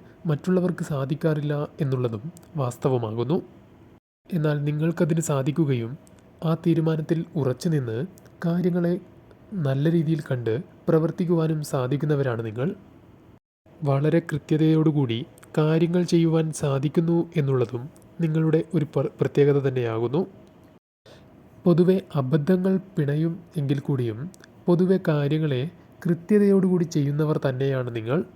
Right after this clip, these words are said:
മറ്റുള്ള വ്യക്തികളുമായി ബന്ധപ്പെട്ട് ഇതുപോലെ നിങ്ങൾക്ക് പ്രശംസ നേടിയെടുക്കുവാൻ സാധിച്ചിട്ടുണ്ട് എന്നുള്ളതും വാസ്തവമായ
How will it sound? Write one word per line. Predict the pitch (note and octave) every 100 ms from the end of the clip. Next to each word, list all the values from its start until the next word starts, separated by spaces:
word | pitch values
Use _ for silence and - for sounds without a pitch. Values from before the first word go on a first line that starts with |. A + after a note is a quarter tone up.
| - - - - _ _ _
മറ്റുള്ള | F3+ C#3+ - F3 E3+
വ്യക്തികളുമായി | D#3+ - E3 E3 E3 E3
ബന്ധപ്പെട്ട് | C#3 C3+ D3 D3+ C#3 A2+ B2+ - - -
ഇതുപോലെ | F3+ E3+ F3 E3+
നിങ്ങൾക്ക് | E3+ E3 D#3+ D#3+
പ്രശംസ | D3+ C#3+ E3+ D#3+
നേടിയെടുക്കുവാൻ | F#3+ F3 F3 E3+ E3+ E3 D#3
സാധിച്ചിട്ടുണ്ട് | - C#3+ C#3 D3+ E3 E3 D#3+ E3 E3+ F3
എന്നുള്ളതും | D3 C3+ A#2+ A#2 E3 - -
വാസ്തവമായ | D3 B2+ - D3+ C#3+ C#3